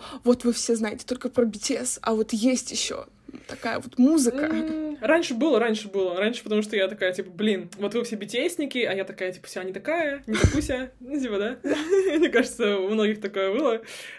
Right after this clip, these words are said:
Speaker 2: Э, ну, щас, э, щас абсолютно окей. М, я не очень, не то чтобы не принимаю, не то чтобы не нравится. Э, какие-то у би ти эс реально есть классные песни, мне реально даже очень нравится.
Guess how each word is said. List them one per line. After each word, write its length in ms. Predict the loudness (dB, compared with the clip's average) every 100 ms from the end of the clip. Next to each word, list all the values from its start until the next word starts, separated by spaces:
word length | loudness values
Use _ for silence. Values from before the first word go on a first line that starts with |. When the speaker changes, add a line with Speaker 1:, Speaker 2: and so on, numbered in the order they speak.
| -6
Speaker 2:
Э, 300 | -2 0 -2
ну, 80 | -2
щас, 420 | 0 0 -2 -8
э, 180 | -8 -8 -10 -14
щас 240 | -4 -4 -4
абсолютно 340 | -4 -4 -4
окей. 360 | -6 -6 -8 -10 -20 _ _
М, 640 | -10 -8 -6 -8 -10 -12 -18 0
я 360 | 4 4 2 -8 _
не 200 | -6 0
очень, 540 | 2 2 -2 -6 -6 -10 -12 -6
не 120 | 0
то 100 | 0
чтобы 260 | -2 -2 0
не 140 | 0
принимаю, 400 | 0 -2 0 0
не 60 | -2
то 80 |
чтобы 200 | -4 -4
не 120 | 2 4
нравится. 600 | 4 2 -2 -4 -6 -8 -20 _ -2
Э, 220 | 0 2
какие-то 260 | -2 0 0
у 60 |
би 80 | 0
ти 100 | -2
эс 100 | 0
реально 180 | 0 0
есть 140 | -2
классные 260 | -2 -2 -4
песни, 380 | -6 -6 -6 -6
мне 340 | -8 -8 -6
реально 160 | -4 -4
даже 120 | -6
очень 160 | -8 -8
нравится. 400 | -10 -10 -12